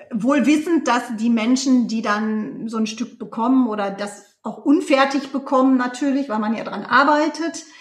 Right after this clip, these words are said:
äh, natürlich damit auch nicht, ähm, sagen wir mal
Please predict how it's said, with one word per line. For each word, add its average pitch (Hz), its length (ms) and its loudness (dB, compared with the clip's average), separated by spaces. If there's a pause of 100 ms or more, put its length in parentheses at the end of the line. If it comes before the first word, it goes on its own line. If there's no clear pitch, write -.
(260)
äh, 233 220 0
natürlich 233 360 2
damit 233 300 2
auch 226 120 0
nicht, 233 400 0 (220)
ähm, 220 680 -2 (300)
sagen 202 260 -6
wir 202 60 -4
mal - 480 -6